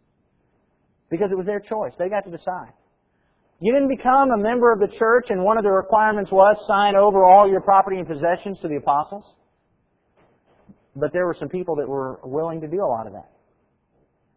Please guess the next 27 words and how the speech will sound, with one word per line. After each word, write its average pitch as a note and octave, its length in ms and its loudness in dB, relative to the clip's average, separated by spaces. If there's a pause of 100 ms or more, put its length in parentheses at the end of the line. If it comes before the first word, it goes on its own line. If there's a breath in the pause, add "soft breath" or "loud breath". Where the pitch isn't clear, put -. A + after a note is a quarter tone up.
(120)
They C3+ 240 -12 (200)
sacrificed. - 920 -16 (880)
And D#3+ 120 -10
that's G#3+ 200 -8
the C#3 120 -14
issue. B2+ 180 -16
The D#3+ 160 -6
issue A3+ 220 -8
of D3 200 -10
looking G3+ 400 -8
at D3+ 220 -12
my E3+ 400 -4 (240)
stuff C#3 300 -2 (2000)
and C3+ 160 -10
viewing F#3+ 260 -6
it F#3 100 -6
as C#3 200 -8
being F3 280 -8
there C#3+ 300 -6
in C#3+ 80 -8
order C#3 260 -8
to - 120 -18
serve D3+ 240 -8
God D3 220 -4
and B2+ 80 -12
glorify B2+ 460 -8
His B2+ 120 -14